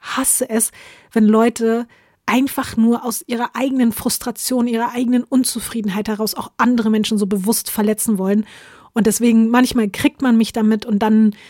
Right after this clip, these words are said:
versuche ich irgendwie kurz zu diskutieren und dann merke ich in neunundneunzig Komma neun Prozent der Fälle, es hat nichts gebracht, außer dass ich Energie verschwendet habe, dass mein Herz wehtut, mir,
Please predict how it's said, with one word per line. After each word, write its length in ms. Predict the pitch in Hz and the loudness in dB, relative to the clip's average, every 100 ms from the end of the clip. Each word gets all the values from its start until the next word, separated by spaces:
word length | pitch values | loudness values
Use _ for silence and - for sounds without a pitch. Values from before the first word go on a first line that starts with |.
| - - _ - | -20 -20 _ -12
versuche 580 | - 240 185 269 269 254 | 0 2 6 4 4 -2
ich 140 | 226 | 0
irgendwie 280 | 247 226 208 | 2 2 0
kurz 500 | - 240 226 - - | 0 2 2 0 -4
zu 120 | - | -2
diskutieren 500 | 214 - 220 - 220 | -2 0 -2 0 0
und 80 | 208 | 2
dann 140 | 196 | 2
merke 260 | 196 190 - | 0 -2 -8
ich 140 | - 226 | -4 2
in 220 | 208 208 | 2 2
neunundneunzig 580 | 220 214 220 214 202 - | 4 4 4 4 0 -2
Komma 180 | - 208 | -4 -2
neun 200 | 202 202 | 0 -2
Prozent 360 | - - 190 190 | -4 -6 -4 -6
der 80 | |
Fälle, 300 | - 196 196 - | -6 -4 -4 -4
es 200 | - - | -6 -6
hat 180 | 208 190 | -6 0
nichts 440 | 196 220 - - | 2 2 0 -4
gebracht, 420 | 214 196 190 - | -2 -2 -6 -6
außer 240 | 226 202 202 | -4 -2 -4
dass 200 | 185 - | -6 -6
ich 280 | 247 - - | -6 -6 -6
Energie 440 | 220 208 180 202 240 | -2 -2 0 0 0
verschwendet 600 | 285 - 226 214 208 - | 0 -2 2 2 0 -4
habe, 260 | 202 202 - - - - | -4 -4 -6 -16 -20 -6
dass 300 | 208 - - | -2 0 -2
mein 160 | 214 196 | -2 -2
Herz 540 | 185 233 240 - - _ | 0 0 0 -4 -6 _
wehtut, 640 | 208 240 240 - 269 - 233 | 0 2 2 -2 -2 -2 0
mir, 480 | 220 226 220 - | 4 4 2 -2